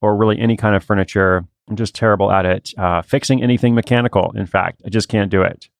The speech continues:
I used to say that all I could do was screw in light bulbs, but then light bulbs started getting complicated. At least in my house, there's, like, stuff you have to take off before you can put the light bulb in. So complicated.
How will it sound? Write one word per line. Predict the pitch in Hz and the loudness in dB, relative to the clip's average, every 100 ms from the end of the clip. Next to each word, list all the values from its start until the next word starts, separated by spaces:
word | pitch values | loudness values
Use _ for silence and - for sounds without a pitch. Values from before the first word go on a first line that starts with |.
| _ - | _ -6
I | 123 | -4
used | 123 | -2
to | 123 | 0
say | 127 | 2
that | 117 | 2
all | 113 | 2
I | 117 | 2
could | 113 101 | 0 -2
do | 110 | 0
was | 107 | 0
screw | - 113 | 0 0
in | 98 | 2
light | 98 120 | 0 0
bulbs, | 139 139 117 - _ _ - | 2 0 0 -12 _ _ -8
but | 113 | -4
then | - 117 117 | 0 2 0
light | - 120 131 | 0 -2 0
bulbs | 127 | -2
started | - 120 | 0 0
getting | 107 101 | 0 0
complicated. | 110 - - 92 85 - _ _ _ _ | -2 -2 -4 -6 -6 -16 _ _ _ _
At | 110 | -2
least | 127 - | 0 0
in | 107 | 0
my | 120 | 2
house, | 110 113 - | 2 0 0
there's, | 110 98 | -2 0
like, | 107 - | 0 0
stuff | - - | -2 0
you | 123 | -2
have | |
to | 101 | 0
take | - 113 | 0 2
off | 117 117 - | 2 0 -2
before | 98 107 | -4 -2
you | 98 | -2
can | 101 | -2
put | 113 | -2
the | 113 | 0
light | 123 110 | -2 0
bulb | 101 92 | 0 0
in. | 87 - _ _ _ | -6 -8 _ _ _
So | - 123 | -4 -2
complicated. | - 113 113 113 104 101 | 0 -2 0 0 0 0